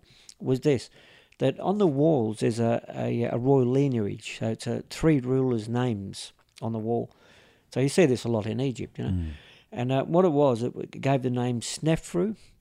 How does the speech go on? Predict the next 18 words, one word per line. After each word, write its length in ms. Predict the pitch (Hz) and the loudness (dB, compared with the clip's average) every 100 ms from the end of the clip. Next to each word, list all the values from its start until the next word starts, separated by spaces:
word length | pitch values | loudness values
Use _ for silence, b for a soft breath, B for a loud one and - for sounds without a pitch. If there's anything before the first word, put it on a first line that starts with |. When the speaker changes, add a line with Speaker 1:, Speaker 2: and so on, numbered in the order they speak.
| _ 254 | _ -10
Speaker 1:
who 140 | 127 117 | -6 -4
was 260 | 117 - - | -4 -8 -12
the 120 | 120 | -6
ruler 280 | 113 131 123 | 0 2 2
before 340 | 110 104 120 107 | 0 -2 -4 -2
Khufu, 500 | 131 135 - 160 185 - | -4 -4 -4 -6 -6 -10
and 160 | 117 | -6
then 100 | 127 | -4
it 140 | 123 - | -4 -4
gives 240 | 120 - | -4 -6
Khufu, 640 | - 175 190 - 104 107 - b b b b _ | -2 0 0 -2 -6 -6 -10 b b b b _
but 100 | 127 | -4
the 100 | 123 | -2
next 400 | 131 180 208 - | 0 -2 -2 -6
one 280 | 120 110 120 | -6 -6 -4
was 180 | 123 110 | -6 -6
the 80 | |
word 380 | 113 123 127 120 | -4 0 0 0